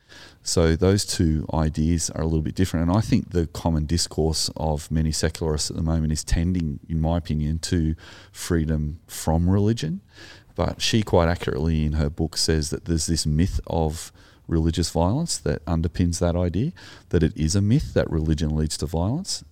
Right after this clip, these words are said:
and that she says, as we've been saying today, that religion is, um,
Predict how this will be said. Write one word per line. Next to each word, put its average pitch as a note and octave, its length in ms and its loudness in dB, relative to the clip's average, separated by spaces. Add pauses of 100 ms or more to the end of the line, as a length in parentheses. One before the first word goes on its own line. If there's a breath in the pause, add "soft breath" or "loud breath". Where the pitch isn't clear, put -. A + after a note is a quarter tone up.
(120)
and E2 320 0
that - 160 -2
she - 140 -2
says, D#2+ 300 0
as D#2 160 -2
we've E2 160 -2
been D#2 180 0
saying D#2 300 -2
today, D#2 460 0
that D2 240 -2 (580 loud breath)
religion E2 640 2
is, D2 600 -2
um, C#2+ 480 -4